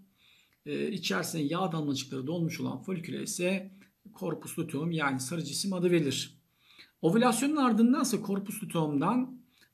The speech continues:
östrojen ve progesteron hormonlarının salgılanmasını uyarır. Ee, erkeklerde ise testislerde bulunan Leydig hücrelerini uyararak, e, bu hücrelerden testosteron hormonu salgılanmasını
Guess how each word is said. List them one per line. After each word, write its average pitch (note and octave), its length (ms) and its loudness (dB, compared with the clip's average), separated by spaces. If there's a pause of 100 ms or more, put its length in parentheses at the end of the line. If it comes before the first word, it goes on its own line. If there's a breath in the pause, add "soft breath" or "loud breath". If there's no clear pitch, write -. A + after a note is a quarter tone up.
östrojen G#3 640 2
ve A#3 140 2
progesteron E3+ 640 0
hormonlarının D#3 720 2
salgılanmasını E3 960 2
uyarır. C#3 640 0 (1300 soft breath)
Ee, C#3+ 80 -4 (380)
erkeklerde G3 800 2
ise F#3 460 -2
testislerde E3 720 0
bulunan C3+ 420 2
Leydig A3 340 4
hücrelerini G#3+ 300 4
uyararak, G#3 500 4 (500 soft breath)
e, D3 260 0
bu G3 160 4
hücrelerden E3 760 0
testosteron F#3+ 800 -2
hormonu D3 720 2
salgılanmasını D#3 1080 -2